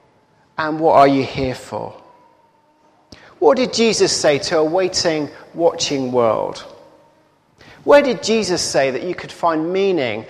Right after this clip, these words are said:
and purpose and direction? He said, "Believe in me." He said, "Feed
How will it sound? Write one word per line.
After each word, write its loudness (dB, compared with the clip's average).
and -2
purpose -4
and -8
direction? -2
He -14
said, 4
"Believe 0
in 2
me." -2
He -12
said, 2
"Feed -4